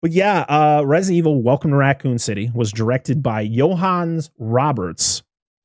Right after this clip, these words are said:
who directed the Forty-seven Meters Down movies, which is the shark movies about the people get, like, stuck in a shark cage. Uh, movies that I surprisingly haven't seen.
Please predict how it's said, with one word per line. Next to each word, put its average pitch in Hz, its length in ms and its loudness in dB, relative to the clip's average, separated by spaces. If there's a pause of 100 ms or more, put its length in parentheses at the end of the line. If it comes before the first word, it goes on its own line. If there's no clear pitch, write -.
(160)
who 123 500 2
directed 120 340 -4
the 104 60 -10
Forty-seven 120 560 -4
Meters 107 280 -4
Down 104 360 -6
movies, 139 640 -2
which - 160 -18
is 98 100 -18
the 90 140 -16
shark - 380 -12 (180)
movies 123 560 -4
about 104 180 -10
the - 60 -20
people 113 220 -8
get, 107 180 -8
like, 95 120 -12
stuck - 240 -10
in 104 60 -8
a 101 40 -10
shark - 280 -10
cage. 113 460 -6 (380)
Uh, 107 180 -6 (100)
movies 170 380 -4
that 131 200 -4
I 151 340 0
surprisingly 170 580 -2
haven't 165 260 0
seen. 151 400 -4